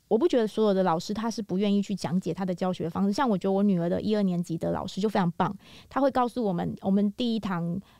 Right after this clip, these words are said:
我，我女儿要上课前，他会跟我们讲他是用什么样方式教学，哎，我们就觉得这个老师很值得我们信任。就其实我，我这两年都不，没有曾经去跟老师讲过说，“哎，老师你怎么样，怎么样，怎么样。”所以我觉得这个老师很不错。那另外一个呢，他就是完全不沟通，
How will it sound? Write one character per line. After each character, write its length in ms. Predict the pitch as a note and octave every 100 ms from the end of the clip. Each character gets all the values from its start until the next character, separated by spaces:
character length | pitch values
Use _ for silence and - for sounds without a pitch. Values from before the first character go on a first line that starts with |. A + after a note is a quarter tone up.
| _
我， 100 | -
我 240 | - F3 G#3
女 100 | G#3+
儿 60 |
要 80 | F3+
上 180 | A3 G3+
课 140 | A3
前， 160 | G#3 F#3
他 80 | G#3
会 80 |
跟 120 | G3+ G#3
我 40 |
们 120 | F3+
讲 160 | F3+ D#3
他 140 | F3
是 120 | A3+
用 120 | B3 A3+
什 140 | F#3+
么 40 |
样 140 | G3+ B3+
方 220 | B3+ B3
式 100 | B3+
教 240 | A3+ A#3+
学， 140 | A#3+ G3+
哎， 120 | G#3+
我 60 | F#3+
们 100 | F3+
就 120 | A#3
觉 200 | G3 E3+
得 200 | F#3 E3 - -
这 80 | -
个 80 | A#3+
老 140 | F#3
师 120 | E3+ G#3
很 180 | - F3+
值 200 | - F3
得 100 | F3+
我 60 | F#3+
们 100 | F3
信 300 | - A3+ F#3+
任。 160 | G3+
就 100 | G3+ E4 - -
其 120 | -
实 100 | D4
我， 180 | E4 G3
我 400 | - G3 F3+ F3+
这 160 | F#3+ D4
两 200 | G3+ F3+
年 200 | E3+ E3+
都 120 | G#3
不， 260 | G#3 - G3
没 140 | G3
有 160 | D4+ G3
曾 260 | - G#3 G3
经 180 | A#3
去 140 | A#3 B3
跟 160 | A3
老 100 | G#3
师 140 | D#3+ G#3+
讲 160 | F3+
过 80 | F#3
说 80 | G#3
，“哎， 20 | A3+
老 120 | E3+
师 120 | G3
你 120 | F#3+
怎 120 | F3+
么 60 | E3+
样， 120 | F3+
怎 100 | E3+
么 60 | E3
样， 80 | E3+
怎 60 |
么 40 | G3+
样。” 80 | - - - - _
所 220 | - D4+
以 120 | F#4 - - - _
我 140 | A#3+
觉 120 | G#3+
得 40 | D#4
这 80 | D4
个 80 |
老 120 | G#3+ G3
师 120 | G#3
很 160 | F#3+
不 120 | G3 F#3
错。 260 | - - - -
那 60 | E4+
另 140 | G4
外 140 | F#4 C4+
一 40 |
个 140 | A#3+ F#3
呢， 140 | F3 F3+
他 120 | A#3
就 120 | A3
是 120 | A3 -
完 160 | G#3+
全 160 | B3+ F#3+
不 80 | G3+
沟 180 | F#3
通， 240 | F3+ F3+